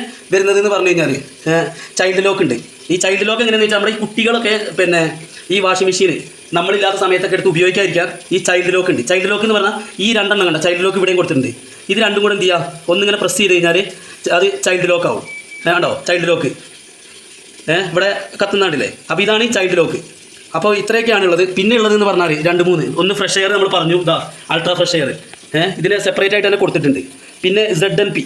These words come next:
സെഡ് എൻ പി എന്ന് പറഞ്ഞു കഴിഞ്ഞാൽ നമ്മുടെ മിനിമം വാട്ടർ എത്രയാണോ അത് യൂസ് ചെയ്തിട്ട് എന്ത് ചെയ്യും, ഇതിൻ്റെ കാര്യങ്ങൾ ചെയ്യും.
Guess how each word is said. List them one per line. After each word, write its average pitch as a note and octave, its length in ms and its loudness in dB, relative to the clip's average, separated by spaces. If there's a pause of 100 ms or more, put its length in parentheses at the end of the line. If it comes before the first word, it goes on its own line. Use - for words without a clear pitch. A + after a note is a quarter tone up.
(160)
സെഡ് F#3 180 2
എൻ G#3 100 -2
പി A3 60 2
എന്ന് A#3 140 4
പറഞ്ഞു G3+ 140 2
കഴിഞ്ഞാൽ F#3 200 2 (380)
നമ്മുടെ G#3 260 2
മിനിമം A3+ 320 2
വാട്ടർ F3 220 0 (640)
എത്രയാണോ F#3 340 2 (220)
അത് F#3+ 160 0
യൂസ് F#3+ 180 2
ചെയ്തിട്ട് F3+ 240 4
എന്ത് E3 80 0
ചെയ്യും, E3 140 0 (240)
ഇതിൻ്റെ F#3 240 -2
കാര്യങ്ങൾ F3 320 2
ചെയ്യും. G#2+ 160 -4